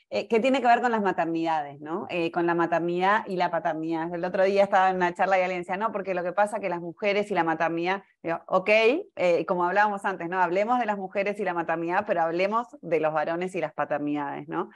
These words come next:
Eh, entonces, eh, por ahí surge esta pregunta, y, y capaz que tengo un poco de sesgos porque fui mamá hace un año,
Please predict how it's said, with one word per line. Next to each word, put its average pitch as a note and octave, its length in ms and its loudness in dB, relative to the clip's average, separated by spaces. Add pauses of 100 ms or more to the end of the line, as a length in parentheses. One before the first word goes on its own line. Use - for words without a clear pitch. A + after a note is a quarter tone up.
(240)
Eh, F3 380 0
entonces, A3 600 0
eh, F#3+ 260 0
por G3+ 160 6
ahí G#3+ 180 4
surge B3+ 300 -4
esta A3+ 200 2
pregunta, A3+ 640 0
y, G3+ 60 -6
y F#3+ 200 -4
capaz F3+ 260 -4
que G3+ 80 -4
tengo F#3+ 180 -4
un F3+ 60 -4
poco F3+ 180 -4
de F3+ 120 0
sesgos G3 340 -2
porque D#3+ 180 -6
fui F3+ 160 -6
mamá F3 220 -2
hace F#3 160 -6
un G3 100 -2
año, A3 140 2